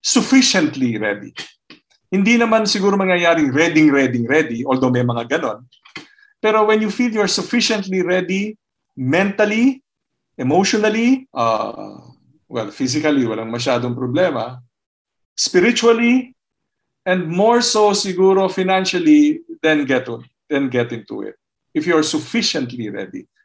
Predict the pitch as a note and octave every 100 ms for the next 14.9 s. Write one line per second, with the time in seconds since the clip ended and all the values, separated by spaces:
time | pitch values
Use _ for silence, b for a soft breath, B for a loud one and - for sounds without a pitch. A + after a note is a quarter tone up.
0 | - D3+ D#3 E3 D3+ C#3 C#3 C#3 C3+ B2+
1 | A#2 A#2 A2 G#2 G#2 A#2+ G#2+ G#2 G2 G#2
2 | - _ _ _ b b b b b -
3 | A#3 A3+ A3+ G#3 A3+ G#3+ C4+ C4 A#3+ A3
4 | G3+ A3+ C4 A#3+ F#3+ G3+ G3 G3+ G#3+ A3
5 | F3 - - F3 F3 F3 F3+ F3+ F#3 F#3
6 | F3 F3 F3 E3+ E3 E3 E3 D#3+ F#3+ G#3
7 | G#3 F#3+ F#3 F#3 F#3 F#3+ F#3+ D3+ C#3+ D#3
8 | E3 D#3+ D#3+ D#3+ D#3 F3 F3+ F#3 F3+ F3+
9 | F3+ F#3+ G#3 G#3+ G#3 G3+ G3 - _ -
10 | b b b b _ G#3 F#3+ D#3 A2 G2+
11 | - - C#3+ - G2 - - - _ -
12 | C3 B2 A2 - - _ _ _ - -
13 | - - _ _ _ _ _ _ - D#3+
14 | D#3+ D#3 D3+ D3 C#3+ B2 A2 G2+ G2